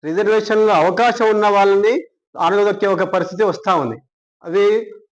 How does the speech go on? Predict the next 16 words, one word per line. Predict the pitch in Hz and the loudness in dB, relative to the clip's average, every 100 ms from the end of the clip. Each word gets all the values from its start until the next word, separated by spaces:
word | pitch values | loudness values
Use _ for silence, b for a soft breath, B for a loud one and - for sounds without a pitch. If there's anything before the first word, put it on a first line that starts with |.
| _ | _
సమాజంలో, | 139 147 214 220 208 202 202 247 - - _ - - | -6 0 0 2 0 2 0 0 -4 -10 _ -20 -8
సమాజం | 139 175 214 214 | -4 0 2 2
అంతా | 202 196 | 0 0
కూడా | 202 208 208 | 0 2 2
ఎదగాలి, | 170 165 190 190 190 190 | 2 0 2 2 2 2
ఒక | 214 208 170 165 | 0 0 -2 0
అరగారిన, | 180 156 185 190 190 196 190 185 185 _ _ | 0 2 2 0 0 0 0 -2 -6 _ _
ఆ, | 170 170 170 165 165 160 160 | 0 2 2 2 2 0 0
ఆ, | 160 156 - - - | 0 -2 -10 -20 -4
కులం | 185 214 185 | 0 2 2
కావచ్చు, | 143 120 - 107 _ _ _ - | 0 -2 -8 -14 _ _ _ -6
సమాజం | 160 202 196 196 | -2 0 0 0
కావచ్చు, | 185 175 170 226 | 2 0 0 0
అభివృద్ధి | 214 156 202 220 | 0 0 0 -2
చెందాలని | 214 196 190 190 185 185 | -2 -2 0 2 2 2
చెప్పి | 185 185 214 320 | 0 -2 -4 -4